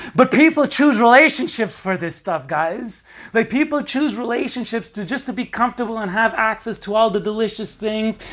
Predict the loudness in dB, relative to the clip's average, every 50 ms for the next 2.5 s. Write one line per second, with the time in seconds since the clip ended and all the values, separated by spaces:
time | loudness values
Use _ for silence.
0 | -14 -6 -2 -2 -2 -2 0 0 0 0 2 0 -2 -2 -2 -2 -2 -2 -4 -6
1 | -8 0 2 4 4 4 2 -2 -6 -6 -6 -6 -4 -4 -2 -2 0 0 0 -2
2 | -4 -4 -6 -6 -2 0 0 0 0